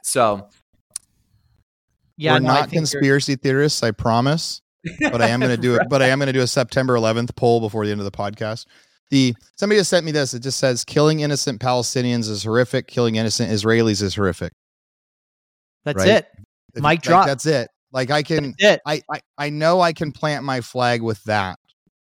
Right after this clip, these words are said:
Speaker 3: I don't
Speaker 2: Yeah.
Speaker 3: know
Speaker 2: Me too.
Speaker 3: much about much with what's going on.
Speaker 2: That's how I feel.
Speaker 3: Regardless of the reason, like, killing innocents is horrific. And that's,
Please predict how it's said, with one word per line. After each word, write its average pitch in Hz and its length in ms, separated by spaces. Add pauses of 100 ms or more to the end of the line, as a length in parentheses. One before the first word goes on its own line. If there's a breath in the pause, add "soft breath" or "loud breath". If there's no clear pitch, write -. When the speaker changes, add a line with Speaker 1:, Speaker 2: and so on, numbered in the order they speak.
(200)
Speaker 3:
I 156 120
don't 190 160
Speaker 2:
Yeah. - 100
Speaker 3:
know 170 60
Speaker 2:
Me 156 60
too. 196 80
Speaker 3:
much 135 280
about 139 380
much 135 340
with 127 160
what's 123 240
going 113 300
on. 87 260 (1500 soft breath)
Speaker 2:
That's 147 200
how 143 160
I 135 80
feel. 135 120
Speaker 3:
Regardless 165 400
of 165 80
the 165 100
reason, 131 520 (240)
like, 107 200 (380)
killing 135 260
innocents 123 380
is 110 120
horrific. 107 460
And 107 160
that's, 123 220